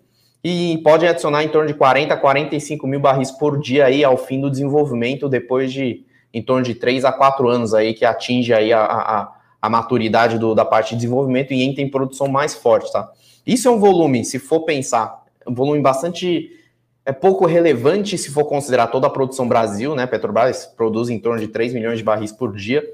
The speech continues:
porém, na escala da PetroRio, é muito grande, né? E entrando no pré-sal, agora, de fato, pré-sal, a gente sabe, é, tem um custo de produção muito baixo.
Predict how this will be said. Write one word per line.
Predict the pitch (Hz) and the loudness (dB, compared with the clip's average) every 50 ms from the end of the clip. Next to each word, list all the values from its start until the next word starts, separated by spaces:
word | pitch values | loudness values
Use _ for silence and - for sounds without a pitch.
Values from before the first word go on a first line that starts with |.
| _ _ _ _ _ _ _ _ | _ _ _ _ _ _ _ _
porém, | - 147 156 143 151 156 175 170 147 - - - _ _ _ | 4 6 6 8 6 4 2 0 -4 -8 -14 -20 _ _ _
na | _ 131 135 | _ -2 0
escala | 135 135 - - - 147 165 165 147 | 0 -2 -2 0 2 4 4 4 4
da | 123 131 135 165 | 4 2 2 2
PetroRio, | - - 151 - 143 127 120 127 147 147 - - - | 0 -2 -4 -2 -4 -4 -2 -2 -4 -4 -6 -10 -10
é | - 120 | -8 -8
muito | 117 120 127 143 160 151 185 | -4 -2 -2 -4 -4 -6 -8
grande, | 165 135 120 113 107 104 - _ _ _ _ _ _ _ _ _ _ _ _ _ _ _ _ _ _ _ _ | -6 -4 -4 -4 -6 -8 -14 _ _ _ _ _ _ _ _ _ _ _ _ _ _ _ _ _ _ _ _
né? | - 117 117 117 117 - - _ _ _ _ - | -6 -2 -2 -2 -4 -6 -18 _ _ _ _ -2
E | 120 117 120 120 117 117 120 | 0 2 2 4 4 4 4
entrando | 127 139 - - 151 175 202 202 | 4 2 2 4 4 6 6 6
no | 190 180 156 | 4 4 2
pré-sal, | - 156 147 135 - - - 135 143 160 156 131 - 120 | 4 4 4 4 2 2 2 4 6 6 4 4 2 0
agora, | 113 113 117 127 123 113 107 | 2 4 4 6 6 4 4
de | 104 123 | 2 -4
fato, | 160 - - - 131 147 160 165 - 110 98 - _ _ _ | -6 -6 0 2 2 2 2 2 -2 -8 -10 -10 _ _ _
pré-sal, | - 117 120 - - 127 135 143 | -2 -2 -2 0 0 2 2 2
a | 139 | 0
gente | 123 127 127 - | -2 -4 -8 -8
sabe, | - - 113 123 127 131 | -4 -2 -2 0 2 2
é, | 117 117 117 113 107 107 107 | 2 2 2 2 0 0 -2
tem | 101 - 113 117 | -4 -6 -8 -8
um | 123 | -8
custo | 120 _ _ 131 127 - 135 | -10 _ _ -10 -10 -10 -14
de | 131 | -8
produção | _ 135 135 131 - | _ -6 -6 -4 -6
muito | 135 135 139 135 165 | -6 -6 -6 -4 0
baixo. | 147 123 120 113 110 - - | 2 2 2 2 0 -2 -12